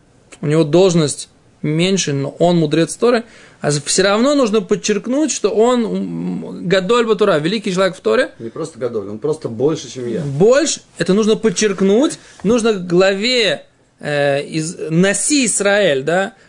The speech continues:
Speaker 1: нужно уменьшить ему место, да, уни-, понизить, да, его сидение для того, чтобы его учитель был выше него. Что есть?
Speaker 2: Так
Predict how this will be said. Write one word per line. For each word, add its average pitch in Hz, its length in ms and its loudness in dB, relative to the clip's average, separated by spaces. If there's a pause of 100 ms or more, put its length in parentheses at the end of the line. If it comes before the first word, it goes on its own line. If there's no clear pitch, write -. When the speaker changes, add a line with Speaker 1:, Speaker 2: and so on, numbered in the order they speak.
Speaker 1:
нужно 170 260 2
уменьшить 214 640 0
ему 151 320 -2
место, 175 960 -2 (300)
да, 208 280 2
уни-, 208 360 2
понизить, 208 800 0
да, 247 280 0 (520)
его 170 440 4
сидение 180 840 0 (320)
для 180 160 2
того, 196 400 2
чтобы 208 300 0
его 202 280 4
учитель 262 800 0 (460)
был 196 280 2
выше 190 240 -4
него. 156 260 -6 (320)
Что - 200 -4
есть? 370 160 0 (580)
Speaker 2:
Так - 120 -10